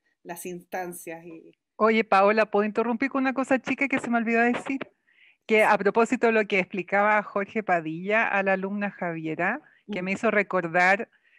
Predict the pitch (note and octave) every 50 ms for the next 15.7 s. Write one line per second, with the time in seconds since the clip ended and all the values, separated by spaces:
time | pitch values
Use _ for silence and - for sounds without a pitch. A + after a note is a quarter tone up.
0 | _ _ _ - F3 F3 F3+ E3+ F3 F3+ F3+ F3 F3 F#3 G3 G#3 A3 A3 A3+ G#3
1 | G3+ - G3 F#3+ F#3 F#3 F#3 F3 F#3+ F#3+ F#3 F3+ F3+ F3 F3 F3 E3+ E3 D3+ _
2 | - - - - - G#3 G3+ - G#3 G3 - - A#3+ C4 C4 D4 C#4 C4 C4 B3
3 | A#3+ A#3 A3+ G#3 - G#3 G#3 G3+ G3+ - G#3 G3 - - A3+ A#3+ A#3+ A#3+ G#3+ -
4 | G#3 G#3 A3 A#3 A3+ - C#4 C4+ - - D#4 E4 D#4+ - _ _ _ _ _ _
5 | _ _ - F#3+ - - G#3 G3+ G#3 G#3 G3+ G3+ G#3 G#3+ A3+ A#3 A#3+ A#3 A3+ A3+
6 | A3 A3 G#3+ G#3+ G#3 G3+ G3+ - - G#3+ A3 A#3 A#3 A3+ A3 G#3+ F#3+ E3+ - A3+
7 | G#3+ F#3 G3+ G3 F#3 F3+ D#3+ D#3+ E3 F3 F3 F3+ F3+ F#3+ F#3+ G3 G3 G3 F#3+ G3
8 | - G3+ F3+ F3+ E3+ D#3+ E3+ F3+ F3+ F#3 F#3+ G3 G3 F#3 - - G3+ G3+ A3 A#3
9 | A#3+ - _ - A3 G#3 G3 F#3+ G3+ G3+ - A3+ A3 A3 A#3 B3 A#3+ A3+ B3+ B3
10 | A3 A3 A3+ A3+ A#3 A3+ A3+ _ _ _ _ _ _ _ - E3 F#3+ G3 G3 F#3+
11 | - - G3+ F#3+ F#3+ G#3 A#3 A3 - A#3+ A3+ G#3+ G#3 F#3 E3 F3+ F#3+ G#3+ A#3+ B3
12 | B3 A#3 - - F#3+ F#3 G3+ - A#3 G#3 G3 F#3 G3 G#3+ G#3+ G3+ G3+ G3 - -
13 | G3+ G#3 G#3+ G#3 G#3 G3+ - F#3 E3 D#3+ D#3 D#3 D#3 F#3 G3 G3+ G3 - F#3+ F#3
14 | - G3+ E3+ E3 F3 F3+ E3+ - - A3+ A3 A3 G3+ - G3+ - _ - G3+ G#3
15 | G#3 G3 F#3+ F3+ - A3 G3+ - G#3 G3+ G3 F#3 F3 -